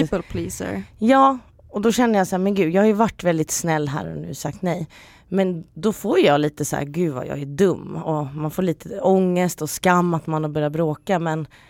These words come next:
Speaker 2: bråka och bråka, men bli arg. Men jag tycker det var skönt att du sa att det är okej. Så lyssna på det, för jag tog verkligen åt mig nu. Och man måste det.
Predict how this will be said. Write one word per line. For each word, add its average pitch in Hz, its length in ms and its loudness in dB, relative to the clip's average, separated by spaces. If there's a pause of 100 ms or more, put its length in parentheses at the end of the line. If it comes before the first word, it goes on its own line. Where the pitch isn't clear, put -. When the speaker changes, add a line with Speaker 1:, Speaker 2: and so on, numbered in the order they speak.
(200)
Speaker 2:
bråka 147 500 -2
och 151 60 0
bråka, 151 300 -2
men 226 160 2
bli 214 180 2
arg. 165 440 0
Men 180 260 -2
jag 190 100 0
tycker 202 160 -2
det - 20 -2
var 196 60 2
skönt 220 320 2
att 156 100 -10
du 165 100 -4
sa 151 140 -4
att 151 200 -6
det 175 80 2
är 170 300 6
okej. 165 460 2 (360)
Så - 120 -4
lyssna 233 400 4
på 208 100 -2
det, 147 160 0
för - 120 -4
jag 180 80 0
tog 196 120 0
verkligen 180 340 0
åt 196 240 0
mig 165 140 -2
nu. 143 140 -4
Och 151 100 -4 (600)
man 220 220 4
måste 285 560 2
det. - 180 0